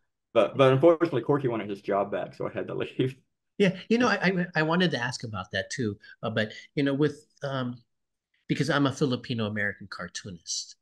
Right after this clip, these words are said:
Speaker 2: and Corky, I, I, I didn't really know any other Filipino American political cartoonist, but Corky Trinidad was a Filipino American editorial cartoonist. What was it like being with him?
Speaker 1: Um,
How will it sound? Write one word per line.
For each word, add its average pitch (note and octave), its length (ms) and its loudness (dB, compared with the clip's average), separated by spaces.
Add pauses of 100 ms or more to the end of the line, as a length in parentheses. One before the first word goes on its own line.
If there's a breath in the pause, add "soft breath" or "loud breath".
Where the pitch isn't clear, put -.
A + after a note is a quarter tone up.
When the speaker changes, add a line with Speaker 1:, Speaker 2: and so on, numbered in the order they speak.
(340 soft breath)
Speaker 2:
and A2 200 -4
Corky, B2+ 560 -2 (100)
I, C#3+ 60 0
I, C#3 200 -2 (100)
I C#3+ 40 2
didn't E3+ 300 4
really C#3+ 220 2
know D3 240 0
any B2+ 180 -2
other A#2+ 240 -6 (680)
Filipino C3 540 -2
American A#2 380 -2
political - 420 -10
cartoonist, - 640 -6
but - 160 -8
Corky F3+ 380 0
Trinidad A2 760 -2
was G2+ 180 -8
a G2+ 60 -8
Filipino G2+ 680 -10
American F#2+ 440 -6
editorial F#2 400 -12
cartoonist. - 600 -14
What D3+ 100 2
was A3 120 0
it A3 80 -4
like G3 280 -4
being F3 220 0
with D#3+ 160 -6
him? - 100 -18 (1040)
Speaker 1:
Um, D#3+ 460 6